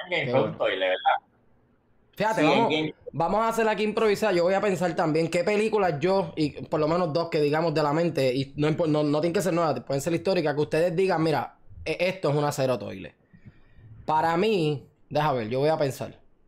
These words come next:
Speaker 2: Una película que yo haya visto mucho y que sea cero toilet. Y, y me... Mira, mano, Birdman. A mí me gusta mucho Birdman.
Speaker 3: Ah, diablo, porque, bueno, y
Speaker 1: Bueno.
Speaker 3: esa es un one shot, so no
Speaker 1: One
Speaker 3: te
Speaker 1: shot.
Speaker 3: puedes, no te puedes ir, es verdad.
Speaker 2: ¿Verdad? Esa es la parte que a mí me encanta de esa película.
Speaker 3: Sí.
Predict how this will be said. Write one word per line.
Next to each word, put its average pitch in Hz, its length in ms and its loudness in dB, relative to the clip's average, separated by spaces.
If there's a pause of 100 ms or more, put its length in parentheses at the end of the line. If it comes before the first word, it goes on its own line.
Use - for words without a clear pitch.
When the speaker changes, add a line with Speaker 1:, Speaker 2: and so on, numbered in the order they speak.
Speaker 2:
Una 147 160 -2
película 170 320 0
que 151 120 0
yo 143 60 2
haya 156 140 2
visto 165 280 0
mucho 160 220 0
y - 20 -6
que 131 80 -4
sea 139 160 -2
cero 135 280 -2
toilet. 110 360 -6
Y, 139 100 -2
y 143 180 -2
me... 151 200 0 (1500)
Mira, 185 240 -2
mano, 180 260 0
Birdman. 139 520 0
A 139 60 -2
mí 151 60 2
me 175 80 2
gusta 180 160 0
mucho 175 220 0
Birdman. 127 360 -2 (1160)
Speaker 3:
Ah, 180 260 2
diablo, 170 480 4
porque, 139 260 -2
bueno, 190 240 0
y 160 100 -2
Speaker 1:
Bueno. 147 200 -4
Speaker 3:
esa 151 400 0
es 160 100 2
un 170 140 -2
one 175 180 -2
shot, 208 220 -4
so - 100 -6
no 143 140 -4
Speaker 1:
One 107 80 0
Speaker 3:
te 151 60 0
Speaker 1:
shot. 139 80 0
Speaker 3:
puedes, 147 260 -2
no 139 100 -8
te 143 140 -4
puedes 147 320 -4
ir, 156 220 -6 (180)
es - 120 -20
verdad. 139 180 0
Speaker 2:
¿Verdad? 196 380 0
Esa 165 140 0
es 196 40 2
la 190 100 2
parte 175 240 2
que 170 80 -2
a - 20 2
mí 185 60 2
me 196 80 2
encanta 180 340 0
de 160 60 2
esa 165 100 0
película. 135 540 -2
Speaker 3:
Sí. 135 60 0